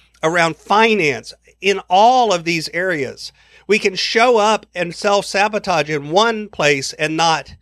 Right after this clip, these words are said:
in others. How do you think about this? What do you, what models do we use? One is the approach avoidance conflict model. This is the idea that self-sabotage behavior is a biological response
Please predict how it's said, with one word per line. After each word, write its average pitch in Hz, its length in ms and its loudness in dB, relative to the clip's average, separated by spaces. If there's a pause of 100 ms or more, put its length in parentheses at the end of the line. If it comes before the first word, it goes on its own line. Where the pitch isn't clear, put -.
(360)
in 151 180 0
others. 151 600 -4 (960)
How 254 260 0
do 320 80 -4
you 302 200 -2
think 226 520 -2
about 143 420 0
this? 113 280 -6
What 190 160 2
do 240 80 -6
you, 202 360 -4 (180)
what 196 280 0
models 160 600 0
do 175 100 -2
we 156 120 0
use? 139 680 -4 (640)
One 185 320 0
is 202 180 0
the 160 140 -2
approach 208 460 0
avoidance 170 640 0
conflict 180 580 -4
model. 123 460 -6 (260)
This 190 240 2
is 233 160 -4
the 208 140 0
idea 175 400 0
that 156 220 0
self-sabotage 185 840 0
behavior 165 540 -2
is 175 320 -2
a 175 100 -2
biological 185 1000 0
response 156 800 -2